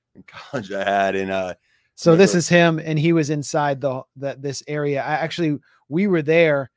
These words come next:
Speaker 1: Yeah, he was ta-, the guy today was talking about that, about being in that tunnel. He was making the distinction about being inside versus being out there, and he made the point again how his life, he credits his life in being here today to this guy, Jake Lang. Evidently, some,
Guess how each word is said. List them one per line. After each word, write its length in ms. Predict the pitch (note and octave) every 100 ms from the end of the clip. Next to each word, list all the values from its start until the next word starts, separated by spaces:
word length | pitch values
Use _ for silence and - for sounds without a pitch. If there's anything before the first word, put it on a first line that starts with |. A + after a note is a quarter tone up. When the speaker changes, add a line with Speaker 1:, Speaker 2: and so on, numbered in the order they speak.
| _ _
Speaker 1:
Yeah, 100 | D3+
he 80 | D3
was 100 | F#3+
ta-, 160 | - D#3
the 100 | C#3
guy 180 | D3 E3+
today 320 | C#3 A#2+ G3+
was 140 | D#3+
talking 300 | - F#2 G#2
about 300 | G2+ F#2 F#2
that, 200 | - F#2+
about 340 | F2+ A2 G#2 G2
being 240 | A2 B2
in 100 | A#2+
that 220 | A#2 A2
tunnel. 360 | - B2+ B2 A2
He 80 | A2
was 200 | G#2+ G#2
making 280 | A2+ A2 A#2
the 60 | G#2
distinction 520 | G#2 - A2+ G#2+ G#2
about 260 | G2+ G2 F#2
being 220 | G#2+ G#2
inside 600 | G2+ G2 A2+ G#2 G#2 G2+
versus 300 | G2+ G2 G2+
being 280 | F#2 G#2+ G#2+
out 240 | G2+ G2+
there, 320 | G#2+ G#2+ G#2+
and 80 | G2+
he 60 | G#2
made 200 | A2 A2+
the 80 | G#2+
point 380 | - A#2+ A2+ G#2+ _ _
again 360 | G#2 G2+ A2 G#2+
how 240 | G#2+ G2+ F#2+
his 180 | B2 G2+
life, 440 | F#2+ G#2 A2+ - _ _
he 100 | -
credits 440 | A#2+ - C#3 C3 -
his 160 | A#2
life 280 | F#2+ A2 A2+
in 120 | G#2+
being 280 | G2 G#2+ A2+
here 160 | G#2+ G#2+
today 500 | - G2 G#2 G2 F2 - _ _
to 200 | - C3
this 220 | A2+ G2+
guy, 240 | A2 G2+
Jake 340 | G2 F2+ G#2 G#2
Lang. 380 | F#2 G#2+ G2 G2
Evidently, 580 | G2 G#2 F2 G2+ G2+ F#2+
some, 280 | A#2 G2+